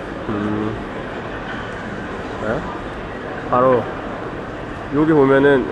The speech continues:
파랑 색깔 뒤에 에메랄드 색이라고 해야 되나? 이렇게 잘 보면은 여기 태국 마크도 있고 코리아라고 해서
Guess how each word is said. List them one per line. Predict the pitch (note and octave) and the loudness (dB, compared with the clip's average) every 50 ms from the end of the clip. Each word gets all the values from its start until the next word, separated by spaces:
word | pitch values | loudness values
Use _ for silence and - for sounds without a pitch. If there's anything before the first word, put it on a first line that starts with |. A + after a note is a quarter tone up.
| - - - - - - | -6 -8 -8 -8 -2 2
파랑 | G3+ G3+ G3+ G3+ G#3 | 4 4 6 6 6
색깔 | G3+ G#3 - - - D#3 D3+ D#3 D3+ C#3 A#2 | 4 2 0 0 2 4 6 6 6 4 4
뒤에 | - - A#2 C3 C3 C3+ C#3+ C#3+ C3 A2 G2+ - - - - - - - - - - - - - - - | 0 0 4 6 6 8 6 6 4 2 2 -2 -4 -4 -4 -6 -6 -4 -4 -4 -4 -4 -4 -4 -2 2
에메랄드 | C3 C3+ D3 E3 F3 F3+ E3+ D3+ D3+ | 6 6 8 8 8 8 6 6 4
색이라고 | D3 D#3 C#3 C#3 C3+ C#3 C3 A2+ B2 B2 | 4 4 4 4 6 4 4 6 6 6
해야 | A#2 A2+ G2+ | 6 6 6
되나? | G#2 G#2 C3 D#3+ - - - - - B2 | 4 4 2 2 0 -2 -6 -8 -6 -2
이렇게 | A2+ A2+ A#2 A#2 A#2 - - A2 F#2+ - - - - - - - - - - - - - - - - | 0 2 2 0 0 -2 -4 -4 -4 -4 -6 -8 -8 -8 -8 -8 -8 -8 -8 -8 -8 -8 -8 -4 -2
잘 | C3 C3 | 0 2
보면은 | C3 A#2+ A#2+ B2 B2+ C#3 C#3+ C3+ A#2+ A#2 - - - - - - - - - - - - - - - - - | 2 4 4 6 6 6 6 4 2 0 -4 -8 -8 -8 -8 -8 -10 -10 -10 -10 -10 -8 -8 -8 -8 -6 -2
여기 | B2+ B2 B2 B2 | -2 -2 -2 2
태국 | - G#3 G3 G#3+ G#3+ | 2 4 6 6 6
마크도 | G#3 G3 F#3 - F#3 E3+ C#3 B2 | 6 6 4 4 2 2 4 4
있고 | A2+ - - D3+ | 2 4 2 0
코리아라고 | - - - G3+ G#3+ G#3 G3+ G3 F3+ F3 E3 C#3+ B2+ B2 A#2+ C3 C#3 | 0 2 4 4 6 6 8 6 6 6 6 6 6 6 6 6 6
해서 | C#3 C#3 D#3+ D#3+ D3 | 4 4 4 2 2